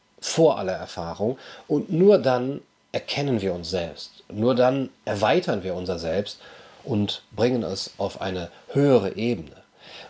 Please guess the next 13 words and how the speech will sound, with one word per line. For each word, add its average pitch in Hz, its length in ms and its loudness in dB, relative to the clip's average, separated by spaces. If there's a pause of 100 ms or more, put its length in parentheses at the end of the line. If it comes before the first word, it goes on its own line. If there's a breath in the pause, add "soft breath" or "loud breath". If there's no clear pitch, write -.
(460 loud breath)
Eine 113 180 0
solche 120 380 2
Erweiterung 113 520 2
ist 104 120 -4
von 92 220 -6
höchster 123 340 0
Wichtigkeit, - 720 -8
äh, 87 140 -8
für 98 180 -2
unsere 90 320 -4
Selbsterkenntnis, 82 840 -6
sagt 82 340 -4
Jung, 87 240 -4